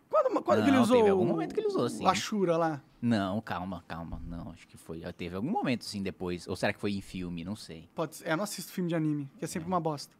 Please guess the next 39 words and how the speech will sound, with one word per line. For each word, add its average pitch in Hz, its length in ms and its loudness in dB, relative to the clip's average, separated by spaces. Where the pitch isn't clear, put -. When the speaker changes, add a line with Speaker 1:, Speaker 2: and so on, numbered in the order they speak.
Speaker 2:
Imagina! 160 800 2
Speaker 1:
Os 214 80 -12
filmes 214 220 2
de 185 60 0
anime 175 160 0
são 165 120 -4
uma 160 140 2
bosta. 190 380 2
Speaker 2:
Imagina! 202 760 6
Speaker 1:
É - 100 2
sempre 151 300 -2
uma 151 140 -2
bosta, 160 180 2
Speaker 2:
Cala 285 140 8
a 262 40 8
Speaker 1:
cara. 196 60 2
Speaker 2:
boca, 180 380 8
velho. 131 260 6
Speaker 1:
Como 403 240 8
não, 294 300 8
cara? 190 360 6
Speaker 2:
Mano, 214 200 6
você 185 80 4
precisa 240 220 4
assistir 247 280 2
os 220 80 4
filmes 226 200 2
de 214 40 4
One 220 140 4
Piece, 190 300 -4
aí 240 180 8
que 285 100 4
a 285 40 8
animação 277 340 4
é 254 60 6
boa. 208 360 8
Speaker 1:
Você - 140 -12
tá 719 140 4
maluco, 247 640 2